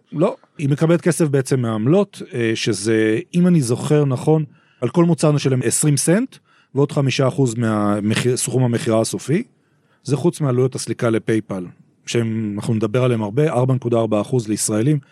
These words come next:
ועוד שלושים סנט לכל מכירה. אבל, אה, אני לא צריך ל-, לשלם מראש על פתיחת חנות. אני רוצה לפתוח חנות באצ"י, בתחומים הרלוונטיים, אני יכול להיכנס לאצ"י, להירשם, לפתוח חנות.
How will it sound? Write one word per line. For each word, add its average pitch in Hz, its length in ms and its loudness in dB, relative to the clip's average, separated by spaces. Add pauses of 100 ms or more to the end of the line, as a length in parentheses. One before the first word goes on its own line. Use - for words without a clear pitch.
(160)
ועוד 113 160 -2
שלושים 107 360 -4
סנט 147 280 0
לכל - 180 -4
מכירה. 101 320 -4 (640)
אבל, 135 480 2
אה, 139 340 4
אני 156 120 4
לא 220 100 4
צריך - 220 -6
ל-, 190 200 4
לשלם 165 400 2
מראש 156 340 2
על 135 60 -2
פתיחת 120 360 -4
חנות. 104 340 -6
אני 123 120 -4 (160)
רוצה 135 220 -2
לפתוח 123 240 -2
חנות 120 240 -2
באצ"י, 202 480 0 (680)
בתחומים 117 500 -4
הרלוונטיים, 220 720 0 (100)
אני 117 140 0
יכול 120 160 0
להיכנס 113 300 -4
לאצ"י, 180 300 -2
להירשם, 135 440 0 (340)
לפתוח - 400 -4
חנות. 208 340 0